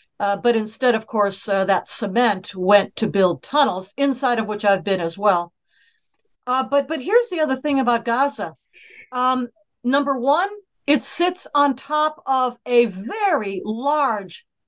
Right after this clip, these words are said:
aquifer of water. Uh, it's got its own enormous water supply. Now, the sort of widespread, unregulated digging of wells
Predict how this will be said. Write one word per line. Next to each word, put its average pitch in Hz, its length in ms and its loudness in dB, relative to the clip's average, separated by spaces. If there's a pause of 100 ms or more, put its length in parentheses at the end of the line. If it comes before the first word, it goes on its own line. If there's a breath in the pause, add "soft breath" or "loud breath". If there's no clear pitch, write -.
aquifer 226 680 2 (120)
of 214 200 4
water. 208 480 -2 (800)
Uh, 226 400 0
it's 233 220 -4
got 302 380 0
its 247 300 -4
own 269 420 0
enormous 262 1160 0
water 240 480 0
supply. 202 720 0 (500)
Now, 233 500 0 (120)
the 240 440 0 (1040)
sort 277 320 2
of 220 120 -8
widespread, 247 920 -2
unregulated 233 960 0
digging 233 380 2
of 180 120 -2
wells 233 680 -2